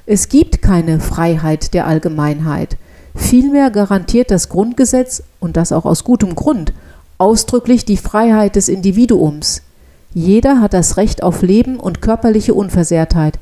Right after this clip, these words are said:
Die Freiheit der Person ist unverletzlich. Unser Bundeskanzler Olaf Scholz erklärte:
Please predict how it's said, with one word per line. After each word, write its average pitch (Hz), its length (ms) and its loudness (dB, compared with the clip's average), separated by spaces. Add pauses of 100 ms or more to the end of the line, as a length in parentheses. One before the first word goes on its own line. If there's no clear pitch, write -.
Die 175 80 -2
Freiheit 208 640 0
der 185 100 2
Person 180 540 2
ist - 240 -2 (100)
unverletzlich. 240 840 -2 (1400)
Unser 226 200 2
Bundeskanzler 285 640 0 (300)
Olaf 208 260 2
Scholz 294 360 0
erklärte: 170 640 0